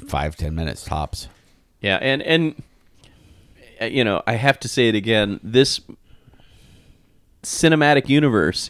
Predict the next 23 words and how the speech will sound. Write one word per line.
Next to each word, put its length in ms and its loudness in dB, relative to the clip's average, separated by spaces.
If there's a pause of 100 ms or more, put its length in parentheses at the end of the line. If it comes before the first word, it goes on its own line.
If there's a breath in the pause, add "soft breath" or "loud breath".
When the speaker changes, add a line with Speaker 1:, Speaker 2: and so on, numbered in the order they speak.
Speaker 2:
is 140 2
its 220 2
own 260 6
thing. 320 -4 (140)
Speaker 1:
Mm-hmm. 260 0
Speaker 2:
So 180 8
Speaker 1:
Yeah. 120 10
Speaker 2:
it's 140 6
its 280 4
own 480 6 (480 soft breath)
branch 840 6 (600)
of 400 2
the 380 0 (560)
character 400 4
storylines. 840 0 (260 soft breath)
Just 240 2
like 220 4
in 80 4
the 80 4
comics 520 0
where 120 0
you 120 2
have 380 4